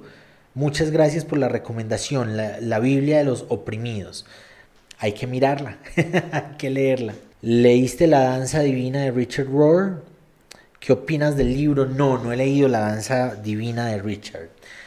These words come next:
Me leí otro de los libros de Richard Rohr.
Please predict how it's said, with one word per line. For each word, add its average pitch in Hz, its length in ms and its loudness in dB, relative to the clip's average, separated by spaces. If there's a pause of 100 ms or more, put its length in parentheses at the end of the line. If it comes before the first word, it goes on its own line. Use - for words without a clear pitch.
(380)
Me 123 160 -2
leí 123 640 0
otro 185 580 2 (340)
de 117 120 -4
los 117 140 -2
libros 131 400 2
de 131 100 4
Richard 113 420 -4
Rohr. 117 460 -6